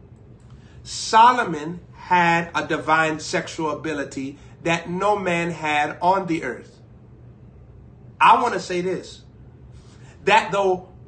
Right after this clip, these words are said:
woman, the people that were in the kingdom, were also partakers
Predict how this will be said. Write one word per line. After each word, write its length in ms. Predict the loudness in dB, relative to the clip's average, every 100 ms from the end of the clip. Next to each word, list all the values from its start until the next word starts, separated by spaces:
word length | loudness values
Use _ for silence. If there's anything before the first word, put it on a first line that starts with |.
| -14
woman, 640 | -6 2 4 6 2 -2 -4
the 100 | -4
people 380 | -2 -2 -2
that 160 | 0 0
were 140 | 0 -2
in 120 | -6
the 100 | -6
kingdom, 580 | -4 -6 -4 -6 -8 -14 -20 -20 -20 -20 -20 -20 -4
were 200 | 4 4 8
also 480 | 8 8 2 -6 -2
partakers 1040 | 2 2 0 -6 -6 -6 -10 -10 -12 -18